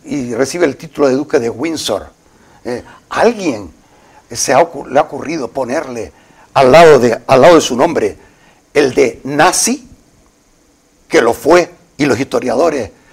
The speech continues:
lo descubren y lo afirman de forma clara y rotunda? Pues no. Pues aprendamos entonces, eh, sobre todo ahora que se habla tanto de, de, eh, expresarnos correctamente y sobre todo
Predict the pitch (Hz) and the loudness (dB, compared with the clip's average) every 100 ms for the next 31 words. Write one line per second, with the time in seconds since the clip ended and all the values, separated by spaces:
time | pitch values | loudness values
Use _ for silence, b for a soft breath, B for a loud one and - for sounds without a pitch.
0 | b - 147 135 113 - 170 135 - 127 | b -6 0 0 0 -6 -2 -2 -2 -2
1 | 120 - 175 143 123 104 B - 117 123 | -4 -4 -10 -10 -10 -14 B -6 -2 0
2 | 160 147 127 127 127 117 101 107 156 196 | -2 -2 -6 -6 -6 -8 -10 -12 -12 -6
3 | 269 277 _ _ _ - 120 101 92 b | -4 -6 _ _ _ -6 -6 -4 -8 b
4 | b b _ 170 156 156 143 165 143 110 | b b _ -4 -2 -2 0 0 -2 -6
5 | 101 107 98 151 b b b b - - | -6 -8 -8 -12 b b b b -10 -2
6 | 139 110 117 139 127 123 180 170 - _ | 0 0 0 2 4 6 6 2 -4 _
7 | _ - 127 - 123 151 131 127 139 143 | _ -10 -6 -4 -2 0 0 -2 -4 -6
8 | - 101 B B B B - 107 117 101 | -8 -8 B B B B -14 -8 -6 -6
9 | 95 95 _ - 117 110 123 117 107 101 | -8 -12 _ -16 -14 -6 -4 -4 -6 -8
10 | 95 b b b _ 127 120 113 107 - | -14 b b b _ -2 -2 -2 -6 -10
11 | - 131 123 - 160 151 127 123 135 135 | -12 -8 -6 0 0 0 -4 -6 -8 -10
12 | 113 135 147 - 87 b b b 135 131 | -10 -8 -10 -12 -18 b b b -10 -2
13 | 143 120 123 170 127 | -2 -2 -2 -2 -2